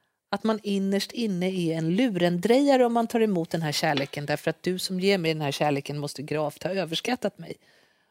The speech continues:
Och kommer du att bli fruktansvärt besviken när du inser hur lite värd den här kärleken jag de facto är,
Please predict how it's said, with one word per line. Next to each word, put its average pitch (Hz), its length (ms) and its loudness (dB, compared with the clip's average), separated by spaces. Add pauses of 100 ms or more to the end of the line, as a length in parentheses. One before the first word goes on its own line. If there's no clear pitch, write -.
(140)
Och 196 120 2
kommer 185 220 2
du 170 80 6
att 160 60 2
bli 160 160 0
fruktansvärt 208 640 0
besviken 202 440 0
när 156 80 0
du 165 100 -2
inser 180 720 2 (280)
hur 226 140 4
lite 208 280 4
värd 160 260 4
den 156 140 -2
här 151 100 -2
kärleken 143 500 0
jag 131 220 -2
de 165 120 2
facto - 440 -2 (120)
är, 202 260 2